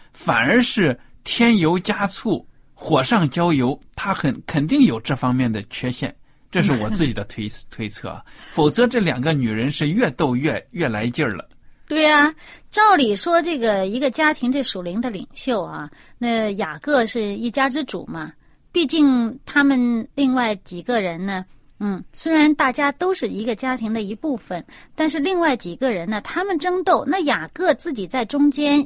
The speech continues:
Speaker 2: 应该有一个比较客观、比较一个，一个中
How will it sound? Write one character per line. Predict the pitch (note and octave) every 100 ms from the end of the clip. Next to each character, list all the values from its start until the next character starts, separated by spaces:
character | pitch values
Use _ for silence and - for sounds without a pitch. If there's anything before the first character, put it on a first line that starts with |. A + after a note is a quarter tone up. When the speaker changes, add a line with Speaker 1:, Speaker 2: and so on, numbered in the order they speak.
| -
Speaker 2:
应 | F4
该 | F4 F4
有 | G3+
一 | E3+ A3+
个 | D#4+ A#3 - - - _
比 | - A3+ G3
较 | F#3 D#4 B3+
客 | - - E4+
观、 | B3 D4 D4
比 | C#4 E3+
较 | - C4 A3+
一 | G3+ A#3
个， | A#3+ B3+ G3 -
一 | A3+
个 | A#3 B3 G#3+ F#3 F#3+
中 | -